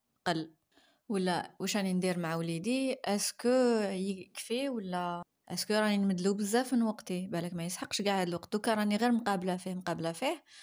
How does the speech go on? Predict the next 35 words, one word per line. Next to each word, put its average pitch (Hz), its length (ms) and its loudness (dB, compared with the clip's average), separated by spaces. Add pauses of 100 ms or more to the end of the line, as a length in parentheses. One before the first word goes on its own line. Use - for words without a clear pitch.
(340)
بالك 202 340 2
لحق - 280 -4
الاناج 220 500 0
وين 233 220 2
يقدر 185 260 -2
يلعب 165 260 -2
وحده، 175 380 -4
يقدر، 170 440 -8
آه، 160 220 -8 (360)
نخليه 185 340 -2
مع 160 140 -2
ناس 165 200 -6
واحد 170 160 -6
اخرين. 165 440 -4 (580)
خاطشو 220 280 -4
كان 240 180 2
ما 240 60 6
نديرش 202 300 2
لي 196 140 0
فران، 277 400 0 (240)
يقدروا 208 440 0
يزيدوا 185 520 2
يجوزوا 180 380 2
عوام 226 280 4
واحد 202 200 -4
اخرين 226 340 0
بلا 220 140 4
ما 196 140 -2
نفيق. 165 420 -8
آه، 160 280 -6
نقعد، - 320 -8
نقعد 170 460 -2
في - 160 -4
ميم 190 160 2
سيستم، 277 560 -2